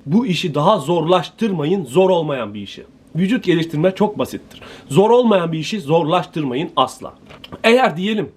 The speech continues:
bir hafta sonunda çok fazla mı kilo kaybettiniz? E, kilonuzun yüzde bir buçuğundan fazla mı kilo kaybettiniz? O zaman karbonhidratı birazcık daha arttırın. Üç bin kaloriye çıkartabilirsiniz. İki bin yedi yüz kalori alacağınızı yüksek karbonhidratlı günde.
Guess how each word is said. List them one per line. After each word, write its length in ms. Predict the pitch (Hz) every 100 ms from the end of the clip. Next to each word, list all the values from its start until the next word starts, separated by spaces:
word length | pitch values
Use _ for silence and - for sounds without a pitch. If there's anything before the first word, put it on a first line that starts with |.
| _
bir 140 | 165 240
hafta 240 | 214 208
sonunda 340 | 196 165 147 107
çok 240 | 220 220
fazla 220 | 185 180
mı 80 | 220
kilo 180 | 147 123
kaybettiniz? 600 | 117 101 - 98 - - -
E, 160 | 113 -
kilonuzun 460 | 156 165 175 190 147
yüzde 280 | 151 156
bir 160 | 165 185
buçuğundan 400 | 160 165 160 156
fazla 280 | 135 139 196
mı 80 | 156
kilo 160 | 123
kaybettiniz? 460 | 110 101 - 98 - - - -
O 100 | 254
zaman 340 | 226 185 226 - _ -
karbonhidratı 520 | - 165 175 175 170 180
birazcık 340 | 156 120 -
daha 120 | 123
arttırın. 300 | 104 - 98 - - - -
Üç 240 | 269 - 190
bin 140 | 214
kaloriye 380 | 185 180 180 185
çıkartabilirsiniz. 760 | - 160 165 156 151 131 107 -
İki 200 | - 170
bin 100 | 165
yedi 160 | 147
yüz 120 | 165 -
kalori 240 | 143 139
alacağınızı 540 | 123 127 135 127 107
yüksek 320 | 107 120 - -
karbonhidratlı 580 | 113 110 104 107 -
günde. 220 | 104 98